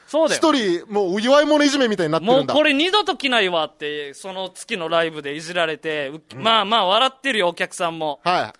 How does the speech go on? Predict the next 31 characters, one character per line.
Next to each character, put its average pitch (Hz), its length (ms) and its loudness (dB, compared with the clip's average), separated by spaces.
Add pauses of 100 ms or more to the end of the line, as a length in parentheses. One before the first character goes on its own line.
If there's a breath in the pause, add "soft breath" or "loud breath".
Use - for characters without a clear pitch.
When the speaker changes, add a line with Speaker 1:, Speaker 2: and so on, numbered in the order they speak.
Speaker 1:
ま 226 140 0
あ 214 60 2
笑 247 260 4
わ 294 100 4
れ 277 120 -2
て 311 100 -2
る 302 80 -2
よ、 185 100 2
俺 175 140 -2
か 175 120 -4
ら 165 100 -6
し - 60 -16
た 139 100 -10
ら。 117 100 -10
Speaker 2:
う 165 80 -8
ん - 20 -6
う - 20 -6
ん。 117 280 -14 (540)
Speaker 1:
う 139 60 -10
ん、 - 20 -20
す 226 320 -8
ご 226 200 -4
い 214 80 -4
い 196 40 -14
じ 190 100 -14
ら 196 120 -2
れ 170 80 -14
て 143 120 -14
ね。 214 320 -10
Speaker 2:
う 190 100 -2
ん。 147 200 -4